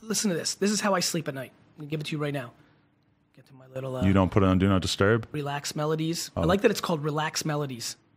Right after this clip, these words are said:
Speaker 2: You listen,
Speaker 1: Ready?
Speaker 2: you
Speaker 1: Ready? Full blast. This is literally what I sleep to.
Speaker 2: That helps you sleep?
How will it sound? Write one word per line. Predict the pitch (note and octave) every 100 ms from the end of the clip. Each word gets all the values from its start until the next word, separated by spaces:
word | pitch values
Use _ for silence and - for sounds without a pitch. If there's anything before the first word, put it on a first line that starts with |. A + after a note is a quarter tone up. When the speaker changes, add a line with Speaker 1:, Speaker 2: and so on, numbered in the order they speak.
| _
Speaker 2:
You | G#2
listen, | G#2 G#3
Speaker 1:
Ready? | B3+ - G2+
Speaker 2:
you | - - - - - - _ -
Speaker 1:
Ready? | G3+ A#3 - - - - - - _ _ _ _ _ _ _ _ _ - - - - - - - - - - - - - -
Full | B3 G#3+
blast. | F3+ C#3 - - - - - - - - - - - - - - - - - - - - -
This | A#3+
is | A#3+ A#3+
literally | A#3+ A#3 G3+
what | F#3+
I | F3
sleep | - F3
to. | - D3+
Speaker 2:
That | A2+ B2
helps | C3+ -
you | C3+
sleep? | - A2+ D3